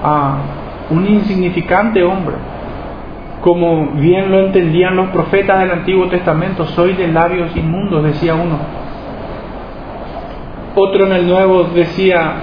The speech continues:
"Miserable de mí". Se comparó como a un abortivo.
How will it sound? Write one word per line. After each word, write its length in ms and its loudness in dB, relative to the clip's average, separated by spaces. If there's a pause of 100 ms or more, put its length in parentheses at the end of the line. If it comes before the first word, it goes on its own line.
(280)
"Miserable 580 4
de 140 4
mí". 240 0 (4000)
Se 160 2
comparó 500 4
como 260 2
a 60 4
un 200 0
abortivo. 520 2